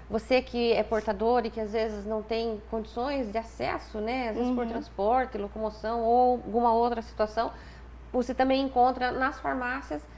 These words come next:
Speaker 1: esse creme chamado creme barreira.
Speaker 2: Creme barreira, tá? Geralmente a gente orienta mais aqui em Moarama, né? Que Moarama tem um acesso, assim,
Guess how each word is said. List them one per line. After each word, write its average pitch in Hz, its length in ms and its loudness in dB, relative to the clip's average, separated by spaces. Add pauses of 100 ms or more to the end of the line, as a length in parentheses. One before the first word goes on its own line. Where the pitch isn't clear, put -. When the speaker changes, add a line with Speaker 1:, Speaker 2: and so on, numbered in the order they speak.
(120)
Speaker 1:
esse 254 240 -2
creme 254 300 -2
chamado 240 320 -6
creme 277 240 -2
barreira. 240 240 6
Speaker 2:
Creme 233 140 2
barreira, 233 440 2
tá? 220 220 -4 (320)
Geralmente 262 580 6
a 294 40 4
gente 285 180 2
orienta 262 560 4
mais 254 240 2
aqui 262 220 -2
em 247 40 0
Moarama, 240 520 4
né? 262 180 2
Que - 100 -8
Moarama 214 380 0
tem 214 180 0
um 202 80 -2
acesso, 202 440 -4
assim, 208 440 -6